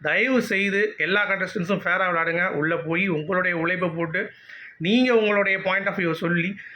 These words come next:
அதுல உங்களால என்னென்ன பண்ண முடியுமோ இம்ப்ரூவைசேஷன் பண்ணி, அதுல வந்து பார்த்தீங்கன்னா நீங்க கப் அடிச்சீங்கன்னா நீங்க கில்லி. அப்படி இல்லைன்னா உங்களை சல்லி சல்லியா போட்டு நொறுக்கிடுவேன் அப்படிங்கிறத சொல்லிட்டு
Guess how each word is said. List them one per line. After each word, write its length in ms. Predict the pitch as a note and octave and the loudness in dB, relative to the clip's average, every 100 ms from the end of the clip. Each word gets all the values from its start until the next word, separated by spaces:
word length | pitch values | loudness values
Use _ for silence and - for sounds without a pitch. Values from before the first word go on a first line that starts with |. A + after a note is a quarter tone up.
| - - | -16 -6
அதுல 680 | B2 F#3 C4+ C4+ C#4 D4 - | -2 0 2 4 4 0 0
உங்களால 460 | F3+ G#3 G#3+ A#3 F3+ | 2 2 2 2 2
என்னென்ன 340 | G3 A3+ A3 | 0 0 0
பண்ண 200 | F#3 F#3+ | 0 0
முடியுமோ 280 | F#3 F3+ G3 | 0 0 0
இம்ப்ரூவைசேஷன் 580 | F3+ F#3+ F#3 D#3 D#3+ D#3 | 0 0 0 -2 -2 -2
பண்ணி, 260 | E3 F#3 | -2 0
அதுல 400 | E3+ D3+ G#3+ C4 | 0 0 2 2
வந்து 220 | A#3+ A#3 | 4 4
பார்த்தீங்கன்னா 480 | G3+ G3 D#3+ E3+ F#3+ | 2 0 0 -2 0
நீங்க 300 | A3+ G3 F3+ | 0 0 0
கப் 100 | F3+ | 0
அடிச்சீங்கன்னா 500 | G#3+ F3 E3 D#3+ G#3 | 0 0 -2 -2 -2
நீங்க 200 | G#3+ F#3 | 0 -2
கில்லி. 560 | D#3 F3 A3 G#3 D3+ - - - - - | -2 0 2 2 0 -4 -14 -20 -20 -8
அப்படி 280 | D3 D#3 E3+ | -6 -2 -2
இல்லைன்னா 220 | F#3+ A3 A#3+ F#3 | 0 0 0 0
உங்களை 160 | E3+ E3 | 0 0
சல்லி 240 | F#3 G#3+ F#3+ | 0 0 2
சல்லியா 340 | A3 G#3+ A3 F3+ | 2 2 2 2
போட்டு 240 | F#3+ E3+ | 2 2
நொறுக்கிடுவேன் 460 | F3 E3+ F3 E3 D3 | 0 0 -2 -2 -2
அப்படிங்கிறத 420 | D3+ D3+ D3 C#3 | -2 -2 0 -2
சொல்லிட்டு 340 | E3 E3+ D#3+ | 0 0 0